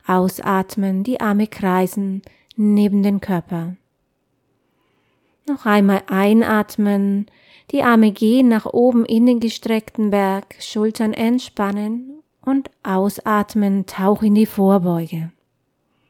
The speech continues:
Einatmen, in die halbe Vorbeuge,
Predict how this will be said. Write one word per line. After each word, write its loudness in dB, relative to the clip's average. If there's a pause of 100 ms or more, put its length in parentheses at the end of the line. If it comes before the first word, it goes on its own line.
(1400)
Einatmen, 0 (220)
in 6
die 4
halbe 4
Vorbeuge, 0